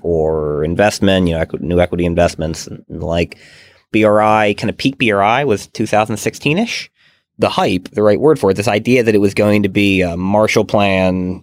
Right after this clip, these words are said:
on steroids for the region and would help meet the region's growing infrastructure needs, has clearly not come to pass and isn't gonna come to pass. And Chinese banks are not interested in taking mo-, on more bad debt.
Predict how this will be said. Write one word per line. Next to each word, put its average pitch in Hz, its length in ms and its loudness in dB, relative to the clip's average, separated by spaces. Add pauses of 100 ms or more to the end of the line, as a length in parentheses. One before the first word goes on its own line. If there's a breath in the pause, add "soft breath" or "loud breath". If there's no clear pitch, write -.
(100)
on 92 140 0
steroids 92 800 2
for 98 120 -4
the 95 80 -2
region 113 420 2
and 90 100 0
would 87 100 0
help 95 180 0
meet 101 440 2
the 101 140 -2
region's 92 720 -2
growing 101 400 2
infrastructure 92 560 -2
needs, 78 420 -10 (380 loud breath)
has 92 180 -4 (140)
clearly 117 340 2
not 98 160 2
come 101 80 0
to 87 80 0
pass 95 220 -2
and 104 120 -2
isn't 117 220 2
gonna 82 160 -6
come 82 180 -6
to 69 60 -10
pass. - 340 -12
And - 120 -12
Chinese 98 320 -4
banks 90 320 -2
are 90 100 -2
not 92 240 0
interested 87 500 -6
in 85 120 -10
taking 87 260 -8
mo-, 78 240 -12
on 82 260 -8
more 92 300 2
bad 80 340 -4
debt. 87 360 -4